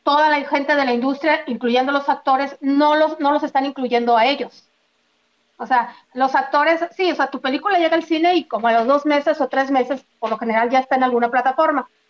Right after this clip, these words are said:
Pero los actores, bueno, además de los productores que llegan a un acuerdo con la plataforma, eh,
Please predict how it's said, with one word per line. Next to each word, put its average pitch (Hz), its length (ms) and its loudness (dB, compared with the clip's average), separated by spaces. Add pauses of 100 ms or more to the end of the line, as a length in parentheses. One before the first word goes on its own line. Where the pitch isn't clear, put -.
(640)
Pero 277 140 0
los 269 140 2
actores, 302 580 2
bueno, 262 260 2
además 247 480 2
de 349 80 0
los 339 140 0
productores 277 640 0
que 220 120 -6
llegan 254 260 0
a 285 80 2
un 285 160 0
acuerdo 277 540 2
con 220 120 -2
la 220 100 -2
plataforma, 262 840 0 (840)
eh, 233 680 0